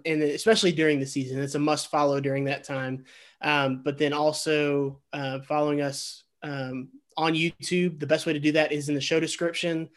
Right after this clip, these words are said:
on both of those pages. Um, you can either go into our link tree, or whenever we post a show on Apple Podcasts or Spotify or wherever you listen to it,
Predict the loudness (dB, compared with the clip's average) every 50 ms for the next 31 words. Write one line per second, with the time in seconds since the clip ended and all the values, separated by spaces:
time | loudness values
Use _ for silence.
0 | -20 -20 -20 _ _ -4 0 0 2 2 2 4 2 2 2 2 2 2 2 2
1 | 2 4 4 4 4 4 2 2 2 2 2 2 0 -2 -2 -4 -6 -6 -4 -4
2 | -2 -2 -2 -2 -4 -8 -10 -16 _ _ -10 -6 -2 0 2 2 4 4 4 4
3 | 4 4 4 4 4 2 0 -2 -6 -12 -20 -20 -20 -6 -2 -2 -2 0 2 2
4 | 4 4 4 4 4 2 2 2 4 4 4 4 4 4 4 6 6 6 4 4
5 | 2 2 2 4 4 4 2 2 2 2 2 2 0 -2 0 2 4 4 4 4
6 | 4 4 4 2 2 0 -2 -4 -4 -2 -2 -2 0 0 0 -2 -2 -2 -6 -8
7 | -4 -2 0 0 0 0 0 0 2 2 2 2 2 4 4 4 4 4 2 2
8 | 2 0 0 -2 -6 -4 0 2 2 2 2 -2